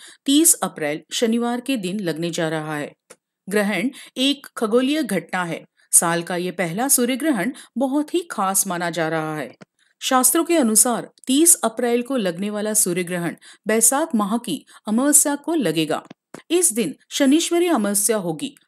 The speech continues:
जो शनिदेव को प्रसन्न करने के लिए बहुत ही खास मानी जाती है। आज हम आपको साल दो हज़ार बाईस के पहले सूर्य ग्रहण का समय, ग्रहण कहाँ दिखाई देगा, शनि अमावस्या पर किए जाने वाले उपाय और ग्रहण के दौरान क्या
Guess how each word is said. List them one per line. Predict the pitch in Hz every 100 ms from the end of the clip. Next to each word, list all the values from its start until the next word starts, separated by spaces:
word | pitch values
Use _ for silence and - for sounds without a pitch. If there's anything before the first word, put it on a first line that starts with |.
| -
जो | 185 160 233
शनिदेव | - 233 277 302 311
को | 311
प्रसन्न | 320 208 196 233 247
करने | 240 196 220
के | 233 160
लिए | 165 214
बहुत | 214 220 233 285
ही | 285
खास | - 185 180 -
मानी | 170 165
जाती | 156 147 156
है। | 147 - - -
आज | 294 339
हम | 392 339
आपको | 233 - 180 - _
साल | - 277 294 294
दो | 262
हज़ार | 277 269 285
बाईस | 226 185 202 220
के | - - -
पहले | 220 220 262 320
सूर्य | - 214 226
ग्रहण | 208 214 220 226
का | 220
समय, | 214 - 170 139 - _ - -
ग्रहण | 233 233 277
कहाँ | 269 226 262 311
दिखाई | 247 - 226
देगा, | 269 202 165 - _ - -
शनि | 285 262 294
अमावस्या | 262 247 247 247 - 247
पर | 247 247
किए | - 214 233
जाने | 202 214 220 220
वाले | 214 220 233
उपाय | 165 175 175 - _ - -
और | 185 175
ग्रहण | 175 180 269
के | 294 320
दौरान | 196 180 175 202 170 - - -
क्या | 269